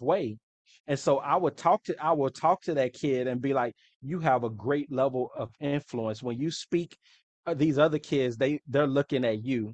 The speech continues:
and they're following you, but the wrong way."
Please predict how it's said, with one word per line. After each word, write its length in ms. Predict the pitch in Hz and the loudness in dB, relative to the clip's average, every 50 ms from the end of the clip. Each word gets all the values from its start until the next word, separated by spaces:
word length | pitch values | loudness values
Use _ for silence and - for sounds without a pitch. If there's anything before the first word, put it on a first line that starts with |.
| _ _ - | _ _ -6
and 220 | 139 123 120 120 | -4 -4 -4 2
they're 180 | 123 131 135 131 - - | 4 4 4 4 0 2
following 500 | 147 147 165 165 143 127 123 123 117 113 | 4 6 6 6 4 2 0 -2 -4 -4
you, 300 | 120 147 151 131 117 117 _ _ _ _ _ _ _ _ _ _ _ - | -2 0 0 0 -2 -4 _ _ _ _ _ _ _ _ _ _ _ -10
but 340 | 107 147 143 131 135 - _ _ _ _ _ | 0 4 4 4 4 0 _ _ _ _ _
the 160 | 123 120 135 120 | -2 0 0 2
wrong 380 | 117 139 131 127 120 113 107 | 4 6 6 6 4 2 0
way." 300 | 117 123 123 110 104 104 | -2 -2 -2 -2 -4 -8